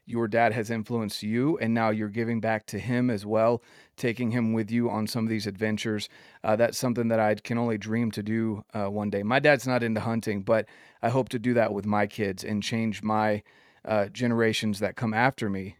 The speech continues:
because I want that to be part of their life. If anything, to just go out and experience some of the beautiful places that we get to go as hunters that people never go,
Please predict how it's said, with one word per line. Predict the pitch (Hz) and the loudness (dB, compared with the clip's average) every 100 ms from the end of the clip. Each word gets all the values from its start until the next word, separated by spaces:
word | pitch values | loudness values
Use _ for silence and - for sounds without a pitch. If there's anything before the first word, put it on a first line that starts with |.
| _ | _
because | 117 107 120 110 101 - - | -6 -2 0 0 -2 -6 0
I | 107 | 0
want | 107 117 117 113 - - | 2 2 0 -2 -10 -6
that | 113 104 - | 0 0 0
to | 113 | -4
be | 107 | -4
part | 113 101 | -2 -2
of | 101 | 0
their | |
life. | 104 101 147 | 0 -2 -2
If | 131 - | -4 0
anything, | 151 190 180 131 117 110 | 2 2 2 0 0 -2
to | - 110 | -4 -6
just | 107 117 - | -4 -4 0
go | 120 | 4
out | 127 | 4
and | 117 | 2
experience | 104 - - 123 127 107 | -4 -6 0 0 0 -2
some | 123 120 | -2 -2
of | |
the | 92 | -2
beautiful | 113 120 135 131 | -2 -2 -2 -6
places | - 113 110 - 98 - - - - - | -4 -2 -2 -4 -8 -12 -18 -20 -20 2
that | 117 101 | 4 4
we | 117 113 | 2 2
get | 117 | 0
to | - | -2
go | 107 107 104 | 2 4 4
as | 92 | 0
hunters | 107 104 98 92 - - - _ | -2 -2 -2 -4 -8 -20 -20 _
that | 120 120 - | 2 2 2
people | 143 160 156 131 120 - _ | 0 2 4 4 0 -6 _
never | 117 127 143 139 | 0 2 2 0
go, | 113 117 170 | 2 0 0